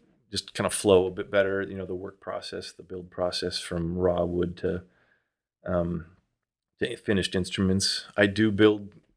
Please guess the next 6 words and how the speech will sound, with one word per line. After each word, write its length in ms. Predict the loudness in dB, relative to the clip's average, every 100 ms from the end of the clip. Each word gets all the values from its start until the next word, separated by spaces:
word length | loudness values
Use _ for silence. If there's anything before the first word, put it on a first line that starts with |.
| _ _ _ _ _ -8
guitars 520 | -2 4 4 2 -4 _ _ -14
only 300 | -10 -10 -6
out 200 | 2 2
of 280 | 2 -6 -20 -12
domestic 560 | -10 -10 -10 -12 -14 _ _ _ -14
and 420 | -10 -8 -10